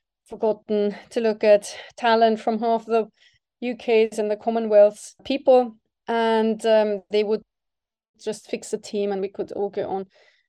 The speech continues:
uh, with our other jobs. But to our, our absolute amazement, those women were not appointed. They didn't bring climate experts on board to co-lead the conference. So what we had to do is set up the She Changes Climate campaign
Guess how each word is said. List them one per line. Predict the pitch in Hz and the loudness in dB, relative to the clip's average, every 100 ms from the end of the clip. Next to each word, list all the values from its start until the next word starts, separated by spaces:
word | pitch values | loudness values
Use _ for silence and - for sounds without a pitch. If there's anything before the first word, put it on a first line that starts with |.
| 190 | -10
uh, | 190 190 | -8 -4
with | 196 | -2
our | - | 0
other | 202 208 | 0 0
jobs. | 196 190 - _ _ _ _ _ - | 0 -2 -6 _ _ _ _ _ -2
But | 226 220 | -2 -2
to | - 240 | -4 0
our, | 233 226 - - | 0 -2 -4 0
our | 247 | 2
absolute | 269 - 220 | 2 0 -8
amazement, | 220 208 214 240 247 226 202 - 214 - - | -6 -6 -4 -4 -4 -8 -14 -14 -16 -18 -8
those | 220 233 226 | -2 -2 -2
women | 208 202 196 202 | -4 -4 -4 -8
were | 196 202 202 | -4 -2 -2
not | 202 190 196 - - | -6 -6 -8 -12 -16
appointed. | 185 - 180 190 - - - | -16 -14 -12 -12 -12 -14 -8
They | 202 | -10
didn't | - 226 214 226 214 - | -6 -8 -6 -8 -8 -8
bring | 196 196 | -8 -6
climate | 196 180 190 - | -10 -10 -8 -8
experts | - - - - - _ _ - - | -10 -12 -14 -12 -14 _ _ -14 -12
on | 208 | -14
board | 190 170 170 - | -10 -10 -10 -14
to | - | -20
co-lead | 190 - 202 185 185 | -16 -8 -6 -6 -12
the | 190 | -14
conference. | - 180 185 190 - - _ _ - | -12 -14 -14 -16 -18 -20 _ _ -10
So | - 220 220 - - _ - | -2 -2 -2 -8 -20 _ -4
what | 240 | -2
we | 277 | 2
had | 262 240 | 2 0
to | 247 | -2
do | 233 | -4
is | 220 208 202 | -2 -2 -4
set | - 220 220 | -4 -4 0
up | 208 | 0
the | 208 | 0
She | 208 214 | -10 -12
Changes | 190 208 196 190 | -8 -6 -6 -8
Climate | - 190 196 190 | -8 -6 -6 -10
campaign | - 196 185 - 190 220 302 | -10 -10 -10 -10 -8 -8 -10